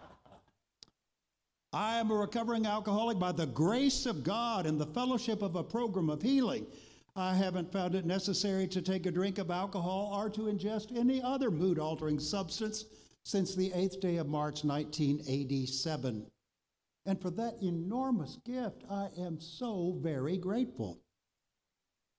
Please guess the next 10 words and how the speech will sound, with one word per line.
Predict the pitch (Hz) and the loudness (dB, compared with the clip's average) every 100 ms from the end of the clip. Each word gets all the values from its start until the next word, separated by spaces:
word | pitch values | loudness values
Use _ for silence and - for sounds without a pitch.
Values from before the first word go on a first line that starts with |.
| - | -6
I'm | 160 170 | 0 0
not | 180 | 0
signaling | - 202 180 160 139 139 | 0 2 4 2 2 2
myself | 135 139 131 - 160 156 | 2 2 -2 -2 -2 -2
out | 160 151 135 | -2 -2 0
when | 135 135 | 0 -2
it | 139 | -4
comes | 151 139 135 | -2 -2 -2
to | 147 | -4
addiction. | 131 139 143 - 120 | -4 -4 -6 -4 -6